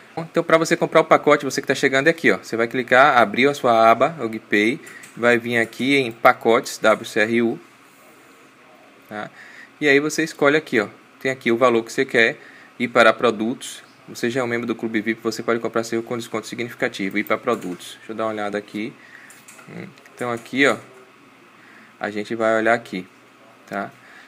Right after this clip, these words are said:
É, dólar, deixa eu botar aqui, ó. Então dez dólares aqui, ó. Aqui eu vou ver aqui quanto é que vai vir aqui. Dez unidades, dez dólares. Vai vir vinte e cinco W C R U.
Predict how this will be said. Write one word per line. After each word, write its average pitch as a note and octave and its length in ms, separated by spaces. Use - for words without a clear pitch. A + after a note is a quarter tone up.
É, F#2+ 520
dólar, G#2 540
deixa - 180
eu G2+ 40
botar G#2 180
aqui, G2+ 240
ó. G2+ 80
Então B2 180
dez B2+ 280
dólares A#2+ 400
aqui, C3+ 320
ó. B2 100
Aqui G2+ 320
eu A2+ 80
vou A#2+ 140
ver A#2 160
aqui G#2+ 260
quanto A#2 240
é A#2 40
que A#2+ 100
vai A#2+ 160
vir A#2+ 140
aqui. G#2 280
Dez G#2+ 320
unidades, A#2 760
dez A2 380
dólares. G#2 640
Vai G#2 120
vir A2 140
vinte C3+ 220
e - 20
cinco C#3 320
W A#2 260
C - 140
R B2+ 220
U. G2 100